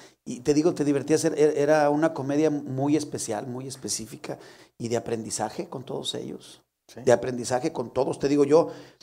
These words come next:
Speaker 1: eh, en León no había antecedentes de comedia y no había quien copiarle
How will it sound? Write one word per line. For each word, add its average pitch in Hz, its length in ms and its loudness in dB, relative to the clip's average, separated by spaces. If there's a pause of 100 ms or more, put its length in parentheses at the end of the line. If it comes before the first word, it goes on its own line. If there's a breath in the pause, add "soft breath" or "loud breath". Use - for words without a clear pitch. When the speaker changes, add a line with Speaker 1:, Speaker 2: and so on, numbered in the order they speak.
(220 loud breath)
Speaker 1:
eh, 135 180 0
en 131 120 2
León 131 260 0
no 156 80 0
había 151 280 -2
antecedentes 143 720 -4
de 143 100 -4
comedia 120 500 -4 (520)
y 120 100 -4
no 139 100 -2
había 160 220 2
quien 160 200 0
copiarle 160 800 -2